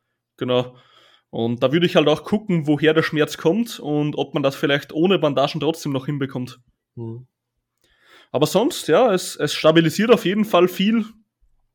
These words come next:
Speaker 1: Ähm, es hat seine Daseinsberechtigung, das Handgelenk wird auf jeden Fall etwas geschont, der Kraftoutput ist ein wenig höher, weil du ein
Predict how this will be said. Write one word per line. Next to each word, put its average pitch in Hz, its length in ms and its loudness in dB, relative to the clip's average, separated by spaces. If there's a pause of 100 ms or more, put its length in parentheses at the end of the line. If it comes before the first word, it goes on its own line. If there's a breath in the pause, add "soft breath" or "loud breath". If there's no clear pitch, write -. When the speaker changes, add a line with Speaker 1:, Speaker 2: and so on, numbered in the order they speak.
(320)
Speaker 1:
Ähm, 135 720 -2 (340)
es - 200 -4
hat - 380 0 (120)
seine 127 300 -2
Daseinsberechtigung, 185 1120 0
das - 160 -4
Handgelenk 147 440 -2
wird 151 120 2
auf 147 120 0
jeden 156 160 0
Fall 135 180 -2
etwas 147 380 -4
geschont, 196 520 -2 (500 soft breath)
der 120 160 0
Kraftoutput 160 800 0
ist 170 180 -6
ein 160 100 -4
wenig 165 280 0
höher, 170 240 6
weil 135 140 4
du 135 120 -2
ein 135 360 -6